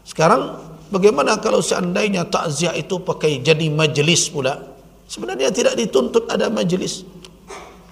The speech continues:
Yang dituntut orang sekitarnya menghiburnya malam itu. Mungkin dia lengang sendiri, kesedihannya bisa berulang. Jadi terkadang kalau ada suatu amalan yang sebenarnya dia mengalir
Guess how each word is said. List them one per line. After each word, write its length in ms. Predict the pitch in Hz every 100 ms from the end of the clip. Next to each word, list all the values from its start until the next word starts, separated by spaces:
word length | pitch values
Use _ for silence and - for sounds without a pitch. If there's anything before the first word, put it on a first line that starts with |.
| - - - - - _ _ - - - -
Yang 160 | 220 175
dituntut 400 | 196 185 220 214
orang 240 | 196 175
sekitarnya 720 | - 190 185 196 190 - 185
menghiburnya 720 | 170 170 160 165 185 180 170 160
malam 320 | 156 147 147
itu. 320 | 160 - 143
Mungkin 320 | 175 170 160
dia 160 | 143 151
lengang 400 | 147 139 139 127
sendiri, 560 | - 131 123 139 131
kesedihannya 640 | 117 147 135 120 135 131 123
bisa 320 | 131 - 123
berulang. 560 | 120 131 131 123 123 - - - - - - _ _ _ _ _ _ - - _ _ _ _ _ _
Jadi 160 | - 190
terkadang 480 | 175 - 147 190 175
kalau 320 | 156 151 160
ada 240 | 175 170
suatu 400 | - 175 135 -
amalan 560 | - 135 131 110 143 -
yang 160 | 160
sebenarnya 400 | - 143 131 160
dia 240 | 165 151 143
mengalir 560 | 135 139 180 180 160